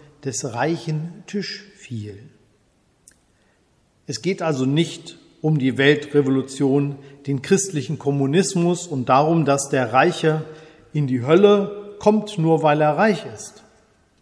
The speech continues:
Auch Armut ist ja kein Kriterium, das ausreicht, um einen Platz im Himmel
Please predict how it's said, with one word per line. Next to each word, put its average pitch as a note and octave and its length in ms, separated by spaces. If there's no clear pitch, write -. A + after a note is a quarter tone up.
Auch - 380
Armut F3+ 560
ist D3+ 240
ja C#3+ 80
kein C#3 360
Kriterium, D3 680
das B2+ 300
ausreicht, E3 880
um F3 160
einen D3+ 340
Platz F3 360
im C#3+ 100
Himmel D3+ 640